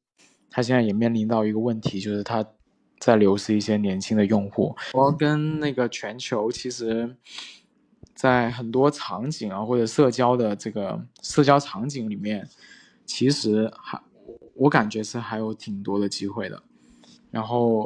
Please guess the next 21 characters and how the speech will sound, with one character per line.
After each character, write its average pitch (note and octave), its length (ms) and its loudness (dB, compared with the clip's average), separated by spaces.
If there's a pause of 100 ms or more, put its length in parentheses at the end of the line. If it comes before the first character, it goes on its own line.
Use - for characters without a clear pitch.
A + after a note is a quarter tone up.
(120)
呃， A2 300 -2
国 A#2+ 220 0
内 C3+ 560 6 (160)
无 B2+ 160 0
论 C#3 100 4
是 B2+ 280 0
这 A#2 200 2
个， G#2 540 -6 (600)
呃， G#2 260 -4
应 D3 240 6
用 C3 200 6
能 A2 240 0
力 B2+ 200 8
啊， G#2 120 2
或 A2 140 2
者 G#2+ 60 6
是 A2+ 160 -2
技 C#3+ 200 4
术 A#2+ 160 0
能 G2+ 220 0
力 G#2+ 260 0